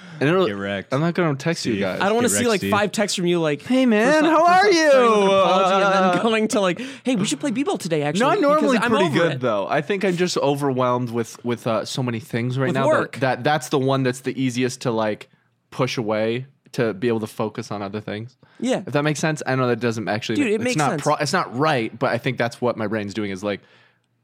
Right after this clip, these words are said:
Speaker 1: alleviating stress by not caring about responding to everything.
Speaker 3: 'Cause basketball's stressful.
Speaker 2: And you know what? Yeah,
Speaker 1: I,
Speaker 2: I,
Speaker 1: but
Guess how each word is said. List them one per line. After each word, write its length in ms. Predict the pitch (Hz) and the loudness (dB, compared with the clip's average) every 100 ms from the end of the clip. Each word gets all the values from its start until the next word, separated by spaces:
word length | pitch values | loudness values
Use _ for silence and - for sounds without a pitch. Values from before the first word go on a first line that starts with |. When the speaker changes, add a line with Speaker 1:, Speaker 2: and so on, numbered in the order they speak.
| - | -2
Speaker 1:
alleviating 500 | 143 147 165 165 147 | 0 2 2 2 0
stress 320 | 135 - 127 - | -2 0 -2 0
by 280 | 123 113 - - | 0 0 -4 -10
not 500 | 120 120 117 - _ | -4 -2 -2 -4 _
caring 300 | - 120 113 | -4 -4 -2
about 220 | 107 101 | -4 -4
responding 580 | 104 - 107 101 98 95 | -6 -6 -6 -4 -6 -12
to 120 | - | -10
everything. 300 | 95 95 - | -10 -10 -10
Speaker 3:
'Cause 140 | - 196 | -8 -4
basketball's 500 | 247 392 247 233 220 | -4 -4 -4 -2 -2
stressful. 440 | - - - - | -4 -6 -6 -4
Speaker 2:
And 100 | 107 | -2
you 60 | 110 | 0
know 120 | 120 | -2
what? 240 | 127 120 | -2 -4
Yeah, 320 | 147 170 87 - | -4 -2 -2 -4
Speaker 1:
I, 60 | |
Speaker 2:
I, 40 | |
Speaker 1:
but 60 | 104 | -4